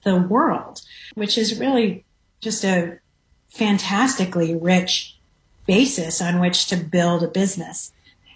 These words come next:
And Principle seven, concern for the community, is the locus of environmental protection,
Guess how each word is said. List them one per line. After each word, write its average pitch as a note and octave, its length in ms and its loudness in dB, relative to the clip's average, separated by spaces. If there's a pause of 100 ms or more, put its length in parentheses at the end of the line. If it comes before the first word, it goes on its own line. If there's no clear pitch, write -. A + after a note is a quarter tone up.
And G#3 260 4
Principle C4+ 400 2
seven, F#3 720 2 (880)
concern A3+ 480 2
for A3+ 120 0
the F#3 100 2
community, F3+ 720 2 (420)
is G3 400 0
the F#3 100 0
locus F3+ 960 2
of F3 540 4 (420)
environmental F3+ 600 4
protection, F3+ 800 -4